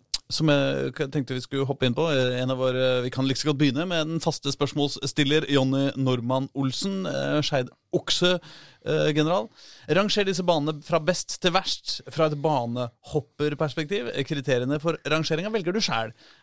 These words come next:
Eh, K F M Arena, Nordre Åsen, Grorud Arctic Match, Grefsen Stadion, C C Vest Arena og Tørteberg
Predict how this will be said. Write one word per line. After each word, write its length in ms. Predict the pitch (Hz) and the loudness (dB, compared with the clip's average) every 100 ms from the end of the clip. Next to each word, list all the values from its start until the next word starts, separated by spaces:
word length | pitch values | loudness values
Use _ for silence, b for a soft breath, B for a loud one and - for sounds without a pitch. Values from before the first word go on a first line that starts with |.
| b | b
Eh, 140 | 131 | -2
K 140 | 135 151 | 4 4
F 100 | 139 | 4
M 180 | 147 135 | 2 2
Arena, 320 | 135 175 262 262 | 2 0 -4 -4
Nordre 400 | - 151 131 127 | 0 2 2 -2
Åsen, 360 | 127 123 233 262 _ - | -4 -4 -8 -10 _ -12
Grorud 600 | 139 135 123 120 120 131 | -4 0 0 0 -2 -2
Arctic 380 | 120 120 135 165 | -2 -2 -4 -4
Match, 320 | 190 - - - | -4 -4 -10 -12
Grefsen 640 | 135 110 131 139 - - | -4 2 2 2 -4 -2
Stadion, 360 | 127 147 208 277 - | 0 0 0 -4 -8
C 280 | _ - 220 | _ -2 0
C 140 | 196 214 | 0 0
Vest 260 | 202 - - | -2 -6 0
Arena 360 | 185 170 196 214 | 2 2 0 -8
og 220 | - 175 | -8 -8
Tørteberg 480 | - 160 - 117 117 | -6 -8 -6 -6 -6